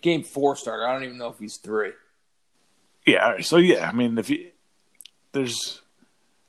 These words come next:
Speaker 2: there's not, uh, there's slim pickings for ace pitchers.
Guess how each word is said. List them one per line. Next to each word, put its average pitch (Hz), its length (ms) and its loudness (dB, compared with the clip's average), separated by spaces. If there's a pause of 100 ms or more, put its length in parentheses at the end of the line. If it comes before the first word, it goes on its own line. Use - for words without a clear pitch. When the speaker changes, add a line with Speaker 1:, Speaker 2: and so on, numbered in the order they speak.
(220)
Speaker 2:
there's 135 180 -2
not, 147 340 4
uh, 110 500 6 (960)
there's - 120 -10
slim 180 240 4
pickings 110 460 -4
for 98 260 -8 (440)
ace 127 220 -4
pitchers. - 600 -8